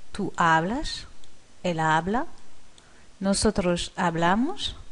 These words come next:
vosotros habláis, ellos hablan.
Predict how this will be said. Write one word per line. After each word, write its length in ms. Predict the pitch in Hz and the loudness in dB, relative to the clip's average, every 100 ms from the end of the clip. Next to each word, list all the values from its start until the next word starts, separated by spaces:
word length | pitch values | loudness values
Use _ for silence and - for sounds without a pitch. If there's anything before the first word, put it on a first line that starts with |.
| - - - - - - - - - - - | -8 -6 -8 -8 -10 -14 -20 -20 -20 -20 -2
vosotros 680 | 180 - 208 202 170 170 - | -2 2 2 2 0 0 0
habláis, 760 | 185 175 185 233 330 - - - - - - - _ - - | 0 2 4 4 0 -2 -4 -10 -18 -20 -20 -20 _ -16 -6
ellos 480 | - 214 226 285 - - - | 0 2 2 0 -6 -12 2
hablan. 440 | 185 147 139 135 | 2 2 -2 -10